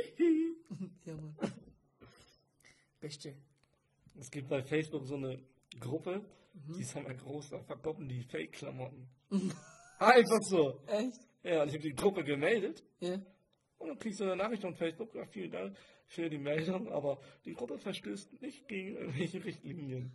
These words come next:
Speaker 1: Ach.
Speaker 2: Und ich mir denk, „Alter, schon dumm.“
Speaker 1: Das, die können ja nicht alles kontrollieren, ne? Die können nicht alles kontrollieren. Ich versteh das sowieso nicht. Eigentlich wärst du ja beschissen immer, ne?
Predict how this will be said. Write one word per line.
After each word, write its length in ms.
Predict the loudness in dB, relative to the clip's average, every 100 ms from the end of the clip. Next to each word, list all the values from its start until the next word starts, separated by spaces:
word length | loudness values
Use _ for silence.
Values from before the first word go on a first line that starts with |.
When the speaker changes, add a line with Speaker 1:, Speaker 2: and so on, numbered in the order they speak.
| -16 _ -20 -16
Speaker 1:
Ach. 180 | -16 -16 -6
Speaker 2:
Und 100 | 0
ich 60 |
mir 120 | 4 6
denk, 220 | 6 4
„Alter, 260 | -6 -12 -12 -14 -16 _ _ _ _ -14
schon 340 | -8 -8 2
dumm.“ 220 | 2 2 -4 -20 _ _ _ _ _ _ _ -20
Speaker 1:
Das, 460 | -16 -12 -10 -12 -14
die 60 |
können 160 | -12 -10
ja 40 | -10
nicht 120 | -10
alles 160 | -10 -12
kontrollieren, 480 | -14 -12 -12 -12
ne? 100 | -12 -16 _ _ _ _ _ _
Die 200 | _ -18
können 220 | -14 -10 -10
nicht 220 | -12 -14
alles 240 | -16 -16
kontrollieren. 460 | -18 -20 -20 -18 -20 -20 _ _ _ _ _ _ _ _ _ _ _ _ _
Ich 60 |
versteh 260 | -20 -16 -16
das 140 | -16
sowieso 280 | -20 -20 -20 -20
nicht. 160 | -20 _ _ _ _ _ _ -20 -20 _ _ _ 2
Eigentlich 420 | 4 4 0 -2
wärst 200 | -4 -2
du 40 | -2
ja 80 |
beschissen 440 | 0 -2 -6 -10 -14
immer, 200 | -14 -12
ne? 200 | -10